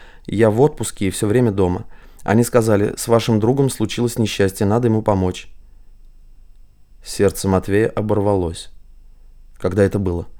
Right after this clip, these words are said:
Позавчера, говорите?» Он вспомнил о своем налете на базу «Щита». Да, если Кристина его звала, он не слышал.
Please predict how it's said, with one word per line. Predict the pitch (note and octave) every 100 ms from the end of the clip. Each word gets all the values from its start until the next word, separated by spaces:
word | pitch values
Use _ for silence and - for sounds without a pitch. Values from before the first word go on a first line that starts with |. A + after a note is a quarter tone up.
| - - - - -
Позавчера, | G#2 F#2+ - G#2+ B2+
говорите?» | A#2 G2+ F2 - - - - - - -
Он | G2+
вспомнил | F#2+ - B2 A#2 G#2+
о |
своем | - G#2+ A2+ A2+
налете | G#2+ G#2 A2 A2+
на | G#2 G#2
базу | F#2+ G#2 G#2 G#2+
«Щита». | - - A2 - G2+ F2 - _ _ _ _ _ _ _ _ _ _ _ _
Да, | G2+ F#2 A2 A#2
если | A#2 A#2+ A#2
Кристина | A#2 G#2+ - A#2
его | A2 G#2+
звала, | G#2 G#2+ A2+
он | - A2+ A2
не | G#2+
слышал. | A#2+ G#2+ - F2+